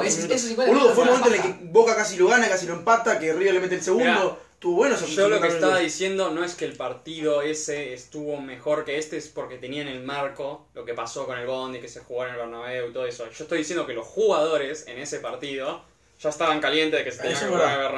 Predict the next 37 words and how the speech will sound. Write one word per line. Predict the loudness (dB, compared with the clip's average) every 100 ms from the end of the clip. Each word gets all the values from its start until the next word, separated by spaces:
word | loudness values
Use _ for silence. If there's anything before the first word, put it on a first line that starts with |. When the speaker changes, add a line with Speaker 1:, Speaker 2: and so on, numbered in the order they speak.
| 2
Speaker 3:
Bernabéu, | 4 6 4 2
de | -2 -6 -6
que |
le-, | -6 -6 -6
que | -6
les | -2
Speaker 1:
Eso | -2
Speaker 3:
pasó | 2 4
Speaker 1:
es |
Speaker 3:
en | 4
el | 6
Speaker 1:
verdad. | 8
Speaker 3:
Bondi, | 8 6 0 -4 -2
Speaker 1:
Yo | 0 2
Speaker 3:
"¿qué | 4
Speaker 1:
creo | 6
Speaker 3:
carajo | 6 4 0
estoy | 0
haciendo | 0 0 -2
en | -4
España?". | 0 2 2 0 -2 -4 -10 _
Me | -8 -4 -2
hicieron | 2 2
viajar | 2 2 4
doce | 4 4 4
horas, | 6 6 4 4 0 -12 _ _ _ _ _ _ _
aunque | -10 -2 4
Speaker 1:
Voy | 6
a | 6 4
Speaker 3:
acá | 0
viajaron | -4 -4 -6
más. | -8 -8 -4
Speaker 1:
Empezamos | 0 4 6
por | 6
el |
Speaker 3:
<laughs> | 6
Speaker 1:
principio, | 6 6 6 4